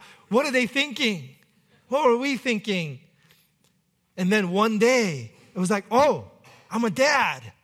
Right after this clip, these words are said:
Oh, I know how to do this. I, oh, bring on one more kid. Do another one. You know what? Make it four." 'Cause I woke up.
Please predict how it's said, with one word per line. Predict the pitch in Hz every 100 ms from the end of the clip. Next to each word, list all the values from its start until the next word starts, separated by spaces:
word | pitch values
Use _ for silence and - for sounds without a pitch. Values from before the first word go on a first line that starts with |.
| _ _ _
Oh, | 190
I | 247
know | 330
how | 311
to |
do | 269 285
this. | 254 180
I, | 208 214
oh, | 226
bring | 143 294
on | 339 285
one | 277 294
more | 277 269
kid. | 262 214 151 - -
Do | 277 339
another | 320 302 302
one. | 240 196 135 -
You | - 285
know |
what? | 339 294
Make | 320 311
it | 254
four." | - 339 403 151 - - - - - - - _ _ _ _ - _ _ _ _ _ _ _
'Cause | -
I | 202 202
woke | 156 139 190 226 -
up. | 254 220